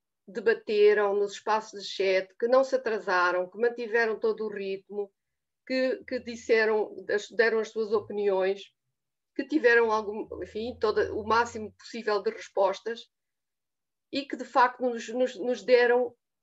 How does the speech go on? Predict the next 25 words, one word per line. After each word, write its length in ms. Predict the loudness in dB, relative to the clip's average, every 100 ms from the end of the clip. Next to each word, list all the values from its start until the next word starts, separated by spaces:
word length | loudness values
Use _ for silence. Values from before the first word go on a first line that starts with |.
| _
uma 200 | 2 6
vivência 480 | 6 2 2 4 2
ao 80 | 0
longo 160 | -2 0
destes 460 | -2 -2 -14 -10
cinco 300 | -10 -10 -10
dias 580 | -10 -2 0 0 -6 -18 _ _ _ _ _ _ -4
que 80 | 0
nos 160 | 0
fez 280 | 2 2 4
muitas 300 | 2 0 4
vezes 240 | 4 4
esquecer 480 | 0 2 2 4 2
que 60 | 2
estávamos 800 | -4 0 0 0 -4 -6 -14 -16 -6
à 140 | -6
frente 400 | -2 0 0 0
de 60 | 0
um 100 | 0
ecrã. 480 | -2 -2 -2 -4 _ -12
Pelo 120 | -4
menos 280 | 0 0 0
a 80 | 0
mim, 360 | 0 -2 -4 -8 -4
eu, 160 | -4